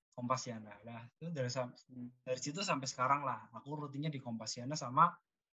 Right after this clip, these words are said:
Speaker 1: website kopi, eh, Tembalang itu.
Speaker 2: Oh, eh,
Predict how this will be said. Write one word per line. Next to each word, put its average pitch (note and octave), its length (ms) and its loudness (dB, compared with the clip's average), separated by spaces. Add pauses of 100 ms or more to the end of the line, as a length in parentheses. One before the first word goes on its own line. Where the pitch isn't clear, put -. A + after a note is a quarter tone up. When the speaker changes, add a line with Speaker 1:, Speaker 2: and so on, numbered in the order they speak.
(160)
Speaker 1:
website D3+ 440 8
kopi, D#3+ 560 6 (600)
eh, D3 200 -6
Tembalang C#3+ 460 6
itu. B2+ 220 0 (1120)
Speaker 2:
Oh, B2 260 4
eh, G2+ 360 -6